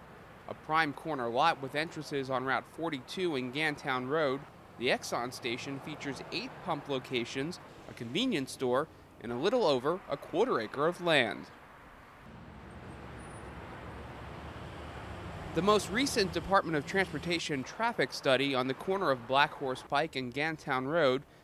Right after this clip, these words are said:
shows an average of three thousand three hundred and ninety-one cars per hour between six A M and six P M. To the left of the Exxon sits the Golden Luck Motel. It's currently being used as a profitable fourteen unit motel.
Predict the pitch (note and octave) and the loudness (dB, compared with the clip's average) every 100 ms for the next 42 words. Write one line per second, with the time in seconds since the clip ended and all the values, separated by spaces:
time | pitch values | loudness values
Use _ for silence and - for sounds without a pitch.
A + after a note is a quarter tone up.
0 | - - C3+ B2 B2 B2 B2+ B2 B2+ A2 | -20 -2 0 0 2 2 2 -2 -4 -4
1 | - A#3 A3 B2 G#2+ - A#2+ A#2 D#3+ G3+ | -6 -4 0 2 2 0 -4 -4 -2 0
2 | F3 D#3+ C#3+ B2 A#2+ C#3+ A3 A3+ G#3 G#3+ | 0 0 -2 -2 2 2 2 -2 -2 -2
3 | - G3 G3 - G3 G3+ F#3+ E3+ A#2 B2 | 0 2 2 -2 -4 2 6 6 6 0
4 | - - - - G#2+ B2+ A2+ - G#3+ - | -2 -18 -20 -18 -8 -6 -4 -2 -2 0
5 | F3 D#3 G3+ C3+ A2+ C3 - - - A2 | 0 2 4 4 2 -4 -12 -20 -12 -10
6 | - - E3 - - C3+ D#3 C#3+ D#2+ - | -4 2 2 0 -10 -6 0 0 -2 -8
7 | - _ _ _ _ - G3 F#3 B3 C#4+ | -20 _ _ _ _ -2 2 6 6 4
8 | A3+ D3+ C3 B2 - C#3 D3 - F3 - | 0 4 6 4 4 4 4 0 -4 0
9 | G#3+ E3+ D3+ D3+ F#3+ B2+ - C#3 D#3+ G#3 | -2 4 2 2 2 0 0 0 0 4
10 | E3 G2 - _ - - B2+ C3 - F3 | 4 4 -4 _ -20 -6 -4 -4 2 4
11 | G#3 C#3 C3+ C3 B2+ B2+ C3+ C#3 C3+ C3 | 4 2 -2 0 0 2 0 2 0 -2
12 | - D#3+ A#3 G#3+ D3 C3 D3 - A#3 - | 0 4 4 4 0 0 0 -2 -4 -2
13 | F3 D3 B2+ D3 D3 C#3 - G3+ G#2+ D#2+ | -4 0 0 0 0 0 4 6 6 2